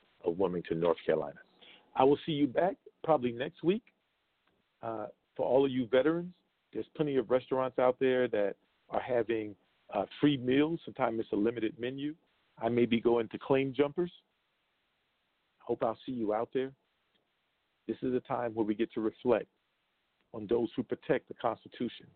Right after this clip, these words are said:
that allow us to live. Let's show some, let's just show some positive words for those who've gone before us and are still serving, and those who are overseas and don't get a chance to celebrate. Let's remember them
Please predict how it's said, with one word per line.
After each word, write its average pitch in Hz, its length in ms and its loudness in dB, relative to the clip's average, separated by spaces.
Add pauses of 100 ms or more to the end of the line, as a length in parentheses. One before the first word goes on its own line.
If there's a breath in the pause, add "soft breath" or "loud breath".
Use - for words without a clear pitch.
(180)
that - 80 -2
allow 98 360 6
us 98 160 -6
to - 80 -6
live. 90 200 0 (1000)
Let's 135 180 0 (100)
show 135 260 4 (100)
some, 110 300 -4 (1400)
let's 156 180 -8
just 151 180 0
show 147 220 6
some 123 100 -4
positive 117 480 -2
words 95 300 -2 (680)
for 104 60 -10
those 110 260 4
who've 95 180 -6
gone 110 260 0
before 110 360 4
us 107 140 2
and 95 80 -2
are 101 160 -6
still 107 280 4
serving, 101 360 4 (480)
and 113 100 -4
those 120 260 6
who 127 100 6
are 123 60 4
overseas 113 680 -2 (100)
and 101 120 -10
don't 104 220 -10
get 110 100 2
a 107 140 -10
chance 107 320 -4
to - 160 -6
celebrate. - 440 -2 (1500)
Let's 107 200 2
remember 123 340 4
them 101 160 2